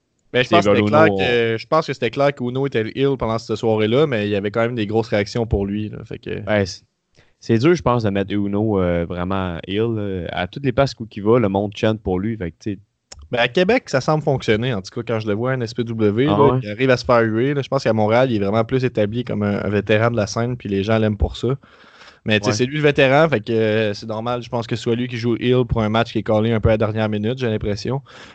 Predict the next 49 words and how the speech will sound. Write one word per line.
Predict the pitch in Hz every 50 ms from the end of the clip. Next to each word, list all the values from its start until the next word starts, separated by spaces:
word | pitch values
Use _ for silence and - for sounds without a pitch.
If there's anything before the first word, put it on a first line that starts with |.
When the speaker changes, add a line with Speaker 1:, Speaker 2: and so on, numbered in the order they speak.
| - -
Speaker 1:
Bref, | 117 123 120
Speaker 2:
Mhm. | 117
Speaker 1:
euh, | 117 117
moi, | 143 180
c'est | 180 -
un | 139
de | 139
mes | 135 131
matchs | 127 143 151 - -
préférés | - 117 - 135 123 127 139
de | 131
la | 123 110
soirée. | 117 117 110 107 110 117 131 147 160 - _ - - _ _ _ _
Après | - 107 - 117 117
ça, | - 165 160 160 147
ça | 143
s'enligne | - 147 147 120 123 147 151 143
pour | - 120 113 117
le, | 110 110 110 110 110 107 107 85
un | 110 113 117
match | 127 113 113 -
pour | - 113 110 107
le, | 107 104 101 101
le | 104 104
titre | 101 - - 143 - - 131
canadien | 117 - 127 123 123 117 110 113 127 139 139
de | 123 113 113 104 -
I | 113 117
W | 120 117 117 117 110 110 107 113 127
S. | 143 143
C'est | - 123 110 101
Frank | - 135 139 143 139 -
Milano | 127 120 110 110 110 117 131 143 147 131
contre | - 123 107 98 - 110 104 101 101 - _ _ _ _ _
notre | 107 110 107 101
boy, | 101 104 117 147 185 202 196 196 196 196 190 - _ _ _ _ _ _ -
Kevin | - 143 135 127 _ _ _ _ _ _ _ _ - 139 151 160 160 147 - _ _ _ _ _ _ -
Blanchard, | 143 156 165 170 160 139
dans | 117 110 104 120
un | 113 110
last | 117 127 139 139 - -
man | 143 139 143 143
standing. | - - 131 120 113 107 123 143 165 170 143 110
Kevin | - 123 120 147 151
Blanchard | 147 147 135 127 - 160 170 165
qui | - 127
arrive | 117 117 143 170 160
avec, | 131 110 117 117 - 117
euh, | 110 104 104 104 101